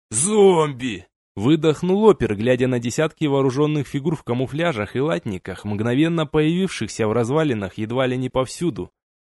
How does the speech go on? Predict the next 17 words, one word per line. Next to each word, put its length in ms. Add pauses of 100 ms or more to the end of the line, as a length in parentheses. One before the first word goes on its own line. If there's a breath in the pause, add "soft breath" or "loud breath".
(280)
«Ложись, 800
не 200
стрелять!» 840 (440)
Он 240
торопливо 560
залег, 380
оглядываясь 640
на 120
испуганно 460
присевшего 640
сталкера. 600 (380)
«Быстрее, 800
мы 160
тут 160
как 200
на 100
ладони!» 580